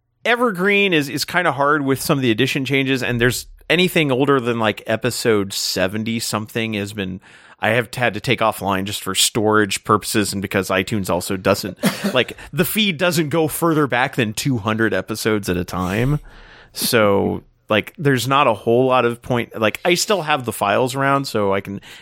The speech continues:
I've looked, you know, I can look at possibly posting them somewhere else, but, uh, but yeah, the, the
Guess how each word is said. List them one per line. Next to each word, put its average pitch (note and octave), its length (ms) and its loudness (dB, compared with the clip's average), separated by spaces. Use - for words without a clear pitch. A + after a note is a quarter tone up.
I've A#2 220 0
looked, C3+ 280 0
you B2 100 -2
know, G2+ 80 2
I A#2 60 2
can B2+ 140 -2
look B2 180 0
at - 300 -4
possibly G2 420 0
posting - 560 -4
them F#2 180 -2
somewhere F#2 380 -2
else, F2+ 380 0
but, - 500 -4
uh, F2 300 -2
but D#3+ 60 2
yeah, C#3+ 260 4
the, C3+ 300 0
the A#2+ 640 -2